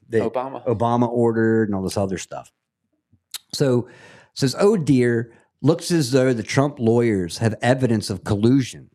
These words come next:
Speaker 1: between the White House and Jack Smith to get Trump." So Trump's lawyers told a judge, um, told Judge Cannon, they discovered a June twenty twenty-three letter asking the D O E to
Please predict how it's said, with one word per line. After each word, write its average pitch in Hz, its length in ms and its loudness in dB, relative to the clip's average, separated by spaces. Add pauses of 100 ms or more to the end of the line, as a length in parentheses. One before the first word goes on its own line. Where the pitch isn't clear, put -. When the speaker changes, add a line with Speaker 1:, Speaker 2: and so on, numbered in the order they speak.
Speaker 1:
between 127 300 2
the 110 80 2
White 113 300 0
House 123 400 -2
and 107 180 -2
Jack 110 280 0
Smith 104 400 -2
to - 80 0
get 90 280 -4
Trump." 98 300 -4
So 98 120 -6
Trump's 156 380 -2
lawyers 131 440 0
told 120 240 0
a 98 60 -4
judge, 104 580 -4
um, 101 140 -6
told 117 280 0
Judge 107 260 -4
Cannon, 120 460 -2 (480)
they 123 80 4
discovered 151 600 0
a 110 140 -2
June 151 600 0 (360)
twenty 175 260 2
twenty-three 151 540 0
letter 123 460 0
asking 139 480 0
the 113 80 2
D 131 340 2
O 147 200 2
E 123 340 0 (140)
to 120 340 -2